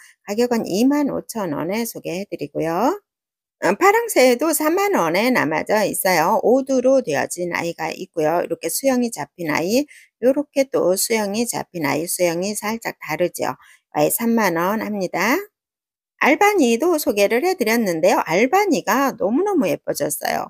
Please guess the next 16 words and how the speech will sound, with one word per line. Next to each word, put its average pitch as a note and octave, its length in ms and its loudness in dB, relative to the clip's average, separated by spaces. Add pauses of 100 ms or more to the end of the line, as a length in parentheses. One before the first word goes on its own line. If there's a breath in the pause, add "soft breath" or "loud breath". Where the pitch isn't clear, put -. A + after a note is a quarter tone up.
(400 soft breath)
요 G3+ 160 4
지금 G#3 480 0
살짝 D4 560 -2
굳혀지고 F#3+ 800 0
살짝 B3+ 800 0
물이 F#3+ 320 -2
올라오고 G#3+ 500 0
있거든요. G3+ 680 -4 (340 soft breath)
보이실까요? E3+ 680 0
안쪽에서 - 600 -4
살짝 D4+ 500 -2
물이 - 240 -6
올라오면서 F3+ 800 -2 (340 soft breath)
로제트가 A3 800 0
너무너무 C#4 640 2
예뻐졌어요. - 800 -4